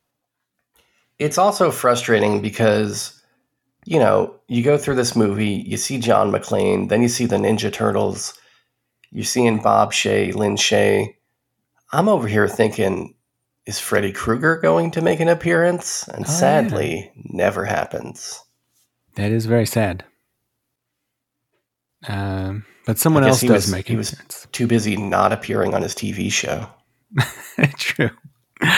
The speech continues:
Speaker 2: Um, but we do have perhaps the two best cameos to get to. We left, we la-, we, we left the best for last. Um,
Speaker 1: Is the best cameo Mister Potato Head?
Speaker 2: Mister Potato Head's one of the best. That is a good joke.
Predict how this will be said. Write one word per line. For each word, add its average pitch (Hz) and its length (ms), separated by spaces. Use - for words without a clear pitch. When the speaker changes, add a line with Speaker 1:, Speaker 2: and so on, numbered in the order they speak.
Speaker 2:
Um, 104 540
but 123 100
we 131 80
do 185 120
have 127 380
perhaps 110 300
the 113 80
two 160 200
best 104 720
cameos 101 540
to 101 80
get 92 160
to. 101 140
We 104 80
left, 143 260
we 117 140
la-, 135 420
we, 123 360
we 123 80
left 139 240
the 120 60
best 104 280
for 90 140
last. - 480
Um, 98 460
Speaker 1:
Is 110 240
the 117 100
best 110 240
cameo 120 540
Mister 107 440
Potato 117 440
Head? 165 340
Speaker 2:
Mister 151 280
Potato 202 320
Head's 117 180
one 120 240
of 101 100
the 85 80
best. - 400
That 180 160
is 240 120
a 240 60
good 208 180
joke. - 420